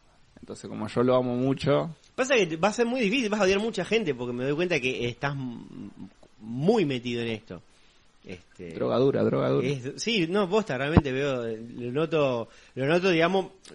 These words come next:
Speaker 2: lo he notado en, en este último tiempo, digamos, que, eh, te veo como muy entusiasmado. Te veo como muy entusiasmado como yo en mi primer año, o mi
Speaker 1: Es,
Speaker 2: segundo año.
Speaker 1: es que eso me parece vital, lo que acabas de decir. Em, yo cuando empecé el ciclo,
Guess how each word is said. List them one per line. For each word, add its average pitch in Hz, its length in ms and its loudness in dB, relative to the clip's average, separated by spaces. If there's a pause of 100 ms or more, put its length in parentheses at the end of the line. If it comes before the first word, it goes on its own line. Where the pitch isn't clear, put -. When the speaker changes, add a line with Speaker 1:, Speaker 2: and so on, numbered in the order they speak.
Speaker 2:
lo 110 100 -8
he 139 60 -6
notado 147 480 0
en, 120 240 -6
en 107 80 -8
este 123 160 -8
último 120 260 -8
tiempo, 160 300 2
digamos, 110 260 -6
que, 101 140 -12 (840)
eh, 90 200 -16
te 123 80 -10
veo 151 180 0
como 147 140 0
muy 214 300 2
entusiasmado. 147 800 0 (220)
Te 147 120 2
veo 214 260 6
como 160 280 -2
muy 233 300 -2
entusiasmado 208 600 0
como 151 260 0
yo 185 380 2
en 131 220 -4
mi 131 100 -2
primer 131 320 -2
año, 98 320 -4 (600)
o 113 120 -10
mi 123 120 -10
Speaker 1:
Es, - 40 -8
Speaker 2:
segundo 147 480 2
año. 110 360 -4
Speaker 1:
es 202 140 2
que 226 100 6
eso 220 160 4
me 175 140 2
parece 156 360 2
vital, 110 380 4 (1120)
lo 120 160 2
que 117 60 4
acabas 117 260 2
de 117 60 4
decir. 104 280 -2 (380)
Em, 117 500 0
yo 214 140 6
cuando 202 160 4
empecé 151 220 -2
el 165 40 -2
ciclo, 170 420 -2